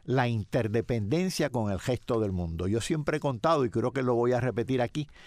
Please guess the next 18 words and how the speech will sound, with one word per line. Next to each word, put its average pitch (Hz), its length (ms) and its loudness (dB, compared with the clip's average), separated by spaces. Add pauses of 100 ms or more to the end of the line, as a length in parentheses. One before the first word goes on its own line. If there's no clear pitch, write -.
(200)
que 120 100 -2
una 123 160 2
vez 131 120 4
a 139 80 2
un 127 120 -2
ministro 127 500 0
de 117 100 2
Singapur, 123 560 0 (100)
un 123 280 0
inglés, 123 580 0
un 117 160 -4
ministro 123 360 -2
inglés, 120 340 -2
le 107 180 0
dije, 107 340 0
le, 101 300 0
le 101 120 -2
preguntó, 110 540 -2